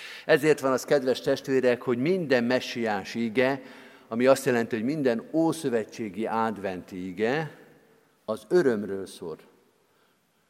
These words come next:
"Örvendj nagyon, Sion leánya, újjong, Jeruzsálem leánya, királyod érkezik hozzád, aki igaz és diadalmas." Hogy amikor az Úristen eljön, ezt már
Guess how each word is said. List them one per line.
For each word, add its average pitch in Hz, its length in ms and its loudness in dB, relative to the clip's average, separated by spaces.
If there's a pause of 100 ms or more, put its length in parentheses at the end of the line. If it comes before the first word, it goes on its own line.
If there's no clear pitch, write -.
(180)
"Örvendj 147 580 2
nagyon, 120 400 4
Sion 107 400 0
leánya, 92 420 -6
újjong, 135 520 0
Jeruzsálem 117 680 -2
leánya, 98 500 -2
királyod 135 560 2
érkezik 120 540 2
hozzád, 101 520 -2
aki 101 420 -6
igaz 139 640 2
és 95 280 -8
diadalmas." 76 880 -12 (840)
Hogy 120 140 -8
amikor 117 320 -2
az 107 140 -2
Úristen 131 500 -2
eljön, 127 540 0 (1160)
ezt 117 240 -4
már 117 320 -2